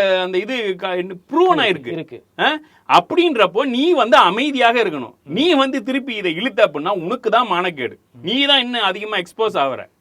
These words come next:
Speaker 1: ஆ?
Speaker 2: ம். உன் கட்சியில இருக்கிறவன்
Speaker 1: திமு-, ம்.
Speaker 2: கொகைன் வித்து மாட்டி இருக்கிறான்.
Speaker 1: ம்.
Speaker 2: உன் கட்சியில இருக்கிறவன் கஞ்சா கிலோ கணக்குல வச்சு
Speaker 1: ஆமா.
Speaker 2: மாட்டி இருக்கிறான்.
Speaker 1: ஆ.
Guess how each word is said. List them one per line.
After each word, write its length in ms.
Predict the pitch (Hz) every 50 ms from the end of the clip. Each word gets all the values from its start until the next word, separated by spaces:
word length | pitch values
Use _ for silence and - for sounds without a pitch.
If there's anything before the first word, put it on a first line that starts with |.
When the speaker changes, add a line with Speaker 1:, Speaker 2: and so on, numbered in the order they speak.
| _ _ _ _ _ _ _ _ 135
Speaker 1:
ஆ? 240 | 165 214 254 262 254 - - _ _ _
Speaker 2:
ம். 80 | 139 135 131 120 113 _
உன் 220 | - 165 185 247 240
கட்சியில 340 | - 240 233 - 302 302 269
இருக்கிறவன் 360 | 247 220 220 185 202 196 285
Speaker 1:
திமு-, 380 | 302 339 370 403 381 320 269 262 -
ம். 240 | 175 160 160 143 196
Speaker 2:
கொகைன் 220 | 226 247 311 311
வித்து 220 | 285 262 254 - 220
மாட்டி 260 | 208 202 202 185 196
இருக்கிறான். 420 | 175 175 175 180 185 190 196 - -
Speaker 1:
ம். 200 | 180 160 156 131
Speaker 2:
உன் 140 | 226 247 226
கட்சியில 300 | 247 233 - 294 285 277
இருக்கிறவன் 680 | 254 233 202 208 202 208 208 226 247 254 240 - - -
கஞ்சா 300 | 175 208 254 302 294 254
கிலோ 260 | - - 247 294 302
கணக்குல 320 | 277 262 247 233 220 208
வச்சு 240 | 196 190 165 185 233
Speaker 1:
ஆமா. 200 | 233 196 170 170
Speaker 2:
மாட்டி 280 | 180 196 208 196 - 202
இருக்கிறான். 440 | 185 170 156 175 170 170 165 165 160
Speaker 1:
ஆ. 280 | 156 147 147 131 117 120